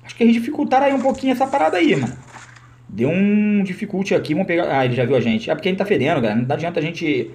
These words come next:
ficar se escondendo, não. Tamo... Estamos contaminados, galera. Ficamos contaminados <laughs> aí, mas tá maneiro. Vamos lá, sapeca ele aí, tudo aí. Já deixou um caído no caixote ali. O outro bateu no caixote também, galera. Top, hein?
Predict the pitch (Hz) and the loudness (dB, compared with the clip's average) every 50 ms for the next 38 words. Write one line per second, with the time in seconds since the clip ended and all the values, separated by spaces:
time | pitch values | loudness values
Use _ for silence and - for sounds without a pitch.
0 | - - - - - - - 131 127 139 147 147 151 151 - 143 139 131 147 143 | -18 -20 -20 -20 -20 -12 -6 -4 0 0 0 0 -2 -6 -4 -2 0 0 2 2
1 | 123 120 131 151 147 139 139 147 160 165 170 170 165 156 143 123 117 110 98 92 | 2 2 2 0 0 0 0 0 2 2 4 4 6 6 6 6 6 4 2 0
2 | - - - - - - - - - - - - - - - 110 - - 143 160 | -4 -10 -16 -20 -20 -20 -20 -20 -20 -20 -20 -20 -20 -16 -12 -12 -6 -2 -2 -2
3 | 165 170 165 156 143 131 156 180 175 160 147 139 160 175 160 135 123 113 104 98 | 0 0 -2 -2 2 2 2 2 2 0 0 2 2 2 2 2 0 -2 -2 -4
4 | 98 101 - - - - - - - - - 151 156 - 156 151 147 147 165 170 | -6 -10 -14 -20 -20 -20 -18 -16 -14 -6 -4 -2 -2 0 -2 -2 0 0 0 2
5 | 160 147 151 151 160 165 151 147 127 - 131 131 - 196 208 202 208 - - - | 2 2 2 2 2 2 0 -4 -6 -6 -8 -8 -2 0 0 0 0 -2 -10 -14
6 | - - 135 139 135 131 - 165 190 190 175 147 127 117 120 147 151 139 131 120 | -14 -6 -2 -2 -2 0 0 2 2 4 4 4 4 4 4 2 2 2 0 0
7 | - 117 107 - 147 151 151 151 151 131 135 147 151 - 143 156 170 147 131 139 | 0 -2 0 0 0 2 4 4 4 4 4 2 0 0 -2 -2 0 2 4 4
8 | 151 151 143 131 135 127 - - 151 165 - - 143 151 151 151 151 151 151 131 | 4 4 4 2 2 0 2 0 0 0 0 0 2 2 2 2 0 2 0 0
9 | 131 - 135 143 143 - 127 123 139 175 208 202 - - - - - - 123 131 | 0 0 0 0 0 0 0 0 2 0 0 -2 -4 -10 -16 -18 -12 -6 -4 0
10 | 131 139 190 196 202 185 165 - 190 190 196 190 175 165 - 196 190 - - 151 | 2 4 4 4 4 2 0 0 0 -2 0 0 0 0 0 -2 -4 -2 -2 -2
11 | 143 160 208 190 180 151 123 127 156 208 254 240 - - 156 147 127 - 127 113 | 0 0 0 2 2 2 2 2 2 2 0 -2 0 2 2 2 2 2 0 -2
12 | 110 | -2